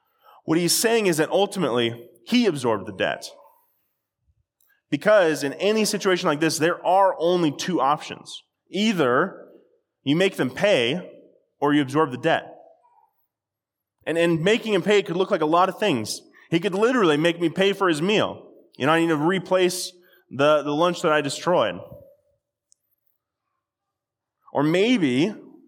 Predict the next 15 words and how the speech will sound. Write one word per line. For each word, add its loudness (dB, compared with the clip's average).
the 2
way 4
I 2
pay 0
for 2
it 2
is 0
that -2
he's 0
gonna 2
hurt 0
me 0
physically, -2
or 2
maybe 0